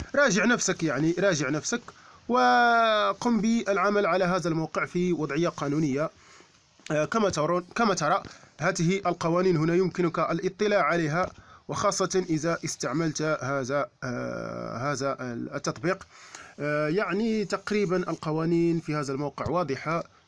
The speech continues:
يمكنك الاطلاع عليها. أنا وجدت هذا الموقع في أحد قنوات اليوتيوب، قمت بشرحه وقمت بالعمل عليه، ولكن لم أكن، آه، لم،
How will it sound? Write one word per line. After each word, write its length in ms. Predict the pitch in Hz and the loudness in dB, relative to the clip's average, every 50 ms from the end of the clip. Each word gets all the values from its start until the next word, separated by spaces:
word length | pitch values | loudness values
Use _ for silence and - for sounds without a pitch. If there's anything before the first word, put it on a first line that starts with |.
| _ - | _ -4
يمكنك 420 | 196 214 - - 214 202 196 - 208 | -4 -2 -2 0 0 0 0 2 2
الاطلاع 640 | 214 - - 185 180 185 175 - 185 190 190 175 | 2 2 0 0 -2 -2 -2 -2 0 0 2 2
عليها. 460 | 131 123 127 123 120 123 151 - - - _ _ _ _ _ _ _ _ _ - | 2 2 0 0 -2 0 -2 -2 -2 -4 _ _ _ _ _ _ _ _ _ 0
أنا 260 | 269 285 269 269 254 | 2 4 6 4 4
وجدت 360 | - 233 226 220 277 - - | 4 4 2 2 2 0 2
هذا 260 | 226 214 226 208 180 208 | 2 2 4 4 4 4
الموقع 400 | 202 220 220 202 - 202 156 156 | 4 4 2 2 0 0 -2 -2
في 260 | - 196 196 - 196 | -2 -2 -2 -2 -2
أحد 340 | 170 156 190 175 143 139 175 | 0 0 -2 -2 0 0 0
قنوات 580 | 175 165 160 - 180 165 165 165 160 147 - | 0 0 0 -2 -2 -2 0 -2 -2 -4 -4
اليوتيوب، 340 | 131 123 123 - 220 208 202 - | -4 -6 -4 -2 -2 -4 -2 -2
قمت 180 | 240 226 180 196 | -2 -2 0 0
بشرحه 640 | 170 156 156 - 147 123 - - 131 160 214 233 233 | -2 -2 -2 -2 -4 -4 -4 -2 -2 0 0 0 0
وقمت 360 | 226 214 - 240 226 - 202 | 0 0 0 0 0 0 0
بالعمل 400 | 143 151 147 139 156 156 135 120 | -2 -2 -2 0 0 0 -2 -2
عليه، 340 | 101 107 120 120 185 226 - - - - - | -4 -4 -4 -4 -4 -6 -6 -10 -16 -8 -2
ولكن 320 | 311 294 262 254 220 240 | 0 0 0 2 2 2
لم 100 | 269 254 254 | 2 2 2
أكن، 320 | 220 202 - 240 240 233 - - - - - - - - - | 0 -2 2 2 2 2 0 -4 -12 -20 -20 -20 -20 -8 -2
آه، 360 | 180 185 196 185 185 180 175 185 | 0 2 4 4 4 4 4 2
لم، 180 | 202 208 220 | 2 0 0